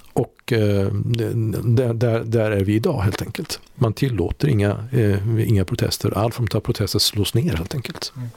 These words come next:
Speaker 2: Och hur blev situationen för kvinnorna? För den pratar vi om under shahens tid, så, så tvingade, eller try-, tryckte ju amerikanerna på att det skulle ändå bli ökade rättigheter. V-, hur blev situationen för kvinnorna?
Speaker 1: Deras rättigheter liksom begränsas väldigt mycket. Inte, och det handlar inte bara om, om att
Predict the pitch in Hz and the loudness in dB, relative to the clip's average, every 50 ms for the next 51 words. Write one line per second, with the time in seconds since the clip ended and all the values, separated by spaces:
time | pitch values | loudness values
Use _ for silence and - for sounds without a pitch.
0 | - - - - - - - 165 156 139 196 196 190 180 175 175 160 - 160 - | -8 -6 -4 -4 -4 -2 0 2 4 4 4 2 2 0 0 0 0 -2 -2 -2
1 | 165 151 - 151 147 143 135 - 139 - - 180 165 160 175 175 135 110 - 156 | -2 0 2 2 4 4 2 2 0 0 2 2 4 4 4 2 2 2 2 2
2 | 170 165 - 160 139 127 123 120 120 120 117 117 117 120 - - - - 185 180 | 2 4 4 2 2 2 2 4 4 4 4 4 4 2 0 -2 0 2 2 4
3 | 175 175 170 160 - - - 127 120 117 110 - - 135 120 - - - - - | 4 2 2 0 -2 -2 0 2 2 2 0 0 0 0 0 -2 -6 -14 -8 -6
4 | - 139 127 - - 147 135 135 131 123 135 131 131 117 117 - 139 120 107 - | -6 -6 -2 0 2 4 4 4 4 2 2 0 0 -2 0 2 2 2 2 0
5 | - - - - _ _ _ - - 143 156 139 127 - _ - 139 143 - - | -6 -14 -20 -20 _ _ _ -2 0 0 0 0 -2 -6 _ -2 -2 -2 -2 0
6 | - 143 135 131 131 131 135 127 - 143 135 131 127 123 - - 147 139 - - | 2 4 4 4 4 4 2 2 2 2 2 2 2 0 2 2 2 2 2 2
7 | 120 - - 123 113 117 117 120 139 139 131 123 - - - - - - 127 113 | -2 0 0 2 4 4 4 4 4 4 4 2 0 -4 -10 -8 -2 -2 0 0
8 | 107 - 113 117 123 120 - - 147 147 143 - 107 101 110 - - - - - | 0 -2 -2 0 0 0 0 0 0 0 0 0 -4 -4 -4 -6 -10 -16 -16 -18
9 | - - - 123 135 151 165 147 - 175 165 160 151 - - 147 - 143 - 156 | -16 -14 -10 -4 -2 0 2 4 2 2 2 2 2 0 0 -2 -2 0 2 2
10 | 143 139 131 - 131 - - 165 147 156 170 165 104 101 113 - - - - - | 4 4 2 0 0 0 0 2 2 4 2 2 0 -2 -4 -8 -14 -20 -20 -20
11 | - - - - - - 123 120 151 143 117 113 104 - - 110 117 104 - - | -20 -20 -20 -4 0 2 4 4 4 4 2 2 0 0 0 0 0 0 -2 -2
12 | - 113 95 92 85 - - 101 92 92 90 - - 101 95 92 87 92 101 101 | 0 0 0 0 0 0 -2 0 0 0 0 0 0 2 2 2 2 2 2 0
13 | 95 85 - - - - - - 101 92 95 92 87 85 80 85 90 - - 98 | 0 0 0 0 0 0 0 2 2 2 2 2 0 -2 -2 -2 -2 -2 -2 -4
14 | 90 - - 101 104 98 87 - 101 98 - 107 98 107 107 80 107 101 90 90 | -4 -2 0 0 0 2 2 2 0 0 2 0 0 0 0 0 -2 -2 0 0
15 | 95 95 - - 104 95 98 104 104 95 87 87 92 95 101 95 90 92 85 95 | -2 -2 -2 -2 -2 0 2 2 2 2 2 0 0 0 -2 -2 -2 -2 0 2
16 | 110 92 85 - - - - | 2 2 2 0 -2 -4 -2